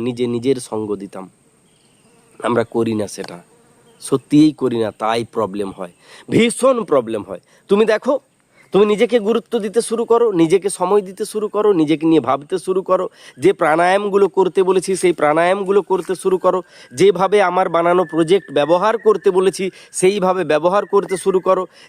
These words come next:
যেরকমভাবে স্ট্যাটাস দিতে বলেছি ওই প্রজেক্টে, সেইভাবে স্ট্যাটাস দাও। যে চিঠিগুলো যখন দিতে বলেছি, সেইগুলো তখন দাও। যেভাবে গল্প করতে বলেছি, সেইভাবে গল্প করো। একটা তো প্রপার রাস্তায় আসতে হবে। আমি দিকভ্রান্তের মতো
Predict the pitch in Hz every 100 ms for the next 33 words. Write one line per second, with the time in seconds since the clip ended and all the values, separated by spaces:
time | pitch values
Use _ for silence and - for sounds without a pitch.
0 | 127 180 190 214 214 202 190 - 180 220
1 | 208 196 208 196 196 202 190 143 185 185
2 | - 175 185 180 185 170 - 156 151 180
3 | 170 175 - - 123 180 233 202 180 220
4 | 208 214 156 175 170 220 226 208 165 214
5 | 208 196 185 180 _ - 175 190 180 190
6 | 175 170 - 202 190 185 180 - _ -
7 | 190 180 202 202 208 214 226 240 240 214
8 | 214 196 196 196 185 196 202 185 185 180
9 | 185 196 202 175 208 196 - 190 220 247
10 | - - 147 143 _ 175 196 392 254 -
11 | _ _ _ _ _ - 170 - - 277
12 | 247 - - 135 107 107 - _ _ _
13 | _ - 214 185 101 - 180 - 135 202
14 | 220 208 214 214 202